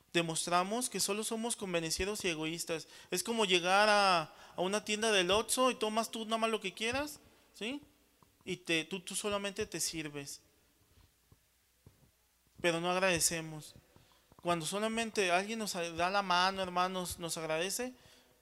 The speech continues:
muchas veces dice su palabra que no, no, no respondamos que alguien que nos dé con el bien con algo, con un mal, ¿verdad? Que no seamos así, eso se llama gra-,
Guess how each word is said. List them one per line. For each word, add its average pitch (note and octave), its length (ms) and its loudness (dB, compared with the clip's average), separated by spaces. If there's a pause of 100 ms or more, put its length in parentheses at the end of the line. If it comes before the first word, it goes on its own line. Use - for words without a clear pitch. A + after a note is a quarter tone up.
(120)
muchas F#3+ 300 -2
veces G#3 360 -4
dice F#3+ 260 -6
su F#3 140 -8
palabra G3+ 340 -2
que G3 140 -10
no, G3+ 220 -8 (100)
no, G#3 400 -6
no G3 180 -6
respondamos G#3+ 800 -6 (300)
que E3+ 60 0
alguien G#3+ 240 2
que G3+ 100 -4
nos E3+ 160 -6
dé G3 180 -2
con G#3+ 200 -8
el F3 160 -6
bien A#3 340 -4 (180)
con F3 200 -6
algo, F3+ 280 -6
con E3+ 180 -8
un F#3 120 -8
mal, D#3 260 -2
¿verdad? E3+ 360 -6 (420)
Que D#3+ 80 -6
no F3 100 -6
seamos B3 340 -6
así, A#3 220 -8
eso C4+ 200 -6
se G#3+ 100 -4
llama A3+ 480 -2
gra-, E3+ 260 -4